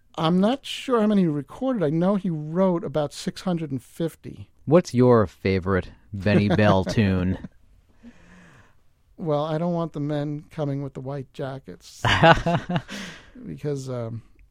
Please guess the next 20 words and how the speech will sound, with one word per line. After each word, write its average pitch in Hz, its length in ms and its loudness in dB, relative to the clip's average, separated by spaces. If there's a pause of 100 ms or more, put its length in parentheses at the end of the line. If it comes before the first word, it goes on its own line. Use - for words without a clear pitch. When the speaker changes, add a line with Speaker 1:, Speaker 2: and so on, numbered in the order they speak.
(100)
Speaker 1:
I 139 100 -2
have 156 140 0
no 151 220 0
explanation 131 640 -8
for - 120 -18
this. - 320 -20 (460)
It's - 160 -6
a 151 40 -6
song 175 480 -2
called 151 380 -2
Home 170 360 0
Again 135 560 -4 (300)
Without 135 400 -2
Pants, - 560 -10 (320)
and 113 160 -6
the 127 40 -4
without 131 440 -4
pants 123 340 -6
is 117 140 -12
in, 117 260 -12